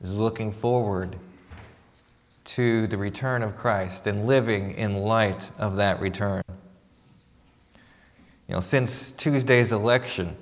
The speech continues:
in light of the, with all the current events, some of the unrest, some of the di-,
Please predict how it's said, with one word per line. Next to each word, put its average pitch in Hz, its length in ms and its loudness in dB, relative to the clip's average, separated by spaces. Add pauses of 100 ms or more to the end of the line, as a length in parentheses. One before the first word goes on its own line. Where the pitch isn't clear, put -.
(1400)
in 98 180 -2
light 117 220 6
of 104 140 0
the, 104 140 0 (120)
with 107 180 0
all 117 160 8
the 104 140 2
current 127 360 0
events, 113 440 2
some 113 240 2
of 92 80 0
the 95 260 0
unrest, 117 1120 2
some 95 140 -4
of 95 100 -4
the 98 200 0 (1160)
di-, 117 180 0